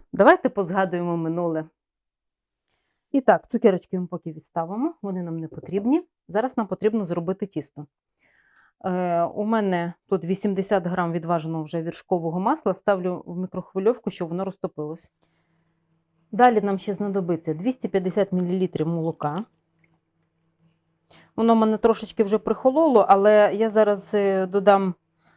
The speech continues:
розтоплене масло, воно ще трошки підігріє молоко.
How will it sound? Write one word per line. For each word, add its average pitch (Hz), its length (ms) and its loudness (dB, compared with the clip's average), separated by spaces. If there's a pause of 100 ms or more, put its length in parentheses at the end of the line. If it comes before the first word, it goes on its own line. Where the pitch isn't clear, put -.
(140)
розтоплене 202 600 0
масло, 233 340 2
воно 180 220 -2
ще 170 420 -4 (160)
трошки - 460 -8 (160)
підігріє 156 640 -4 (100)
молоко. 160 500 -4